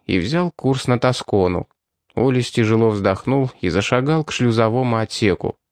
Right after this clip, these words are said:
Там его ждал гравитационный катер. Прощание с женой и сыном отняло у землянина немало сил. Плотно сжав губы,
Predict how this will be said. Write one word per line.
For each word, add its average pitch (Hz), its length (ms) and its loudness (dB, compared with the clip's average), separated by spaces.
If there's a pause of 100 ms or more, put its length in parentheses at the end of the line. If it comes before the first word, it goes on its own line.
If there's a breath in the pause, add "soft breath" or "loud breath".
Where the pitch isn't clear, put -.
(200)
Там 175 240 -2
его 156 240 2
ждал 131 320 0
гравитационный 113 840 0
катер. 101 460 0 (480)
Прощание 143 680 0
с - 20 0
женой 135 400 0
и 120 140 0
сыном 143 500 0 (140)
отняло 147 500 0
у 139 140 0
землянина 123 600 0
немало 104 520 0
сил. 92 360 0 (540)
Плотно 101 440 2
сжав 92 380 2
губы, 113 420 0